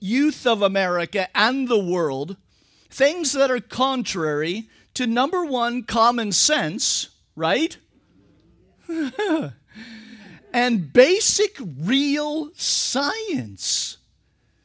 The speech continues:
And ultimately the things of God's Word. We talked about this recently, about science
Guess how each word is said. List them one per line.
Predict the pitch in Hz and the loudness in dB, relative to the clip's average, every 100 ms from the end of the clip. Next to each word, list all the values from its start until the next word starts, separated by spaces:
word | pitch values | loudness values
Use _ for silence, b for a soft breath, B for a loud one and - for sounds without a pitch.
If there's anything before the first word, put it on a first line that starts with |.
| _ - | _ -10
And | 196 | -2
ultimately | 214 233 262 247 233 226 | -2 0 -4 -4 -2 -2
the | 208 202 | -2 -2
things | - 214 214 185 | -2 -4 -4 -2
of | 190 165 | -4 -2
God's | 196 208 170 | -4 -4 -6
Word. | 202 381 285 120 - B B B | -8 -10 -10 -14 -20 B B B
We | 427 | -8
talked | 381 349 254 | -4 -4 -2
about | 233 226 | -2 -2
this | 226 - | -2 -2
recently, | 320 339 277 226 196 | -2 -2 -2 -2 -2
about | 170 180 196 | -2 -2 0
science | - - 330 339 254 143 - | 0 2 2 0 -2 -4 -6